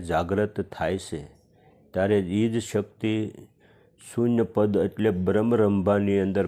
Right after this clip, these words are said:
પરમ શિવના સાક્ષાત્કારનું અમૃતપાન કરાવે છે. અને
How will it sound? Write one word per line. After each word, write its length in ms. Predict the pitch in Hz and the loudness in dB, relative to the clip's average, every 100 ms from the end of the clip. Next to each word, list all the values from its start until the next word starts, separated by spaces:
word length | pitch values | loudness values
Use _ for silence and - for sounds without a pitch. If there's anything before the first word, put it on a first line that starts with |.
| - | -4
પરમ 340 | - 98 104 101 | -2 -2 0 -4
શિવના 540 | 90 95 95 98 95 92 - _ - | -4 -4 -2 0 -2 -4 -8 _ -20
સાક્ષાત્કારનું 1120 | - 85 - - 101 92 - 90 95 95 92 | -6 -6 -4 -4 -2 -2 0 0 0 -2 -4
અમૃતપાન 760 | - 87 98 98 _ 90 92 92 | -4 -4 -4 -4 _ -2 -2 -4
કરાવે 460 | - 80 85 98 | -4 0 0 -2
છે. 200 | 98 - - _ _ _ _ _ _ _ _ _ _ _ _ - | -4 -12 -18 _ _ _ _ _ _ _ _ _ _ _ _ -6
અને 180 | 104 | -2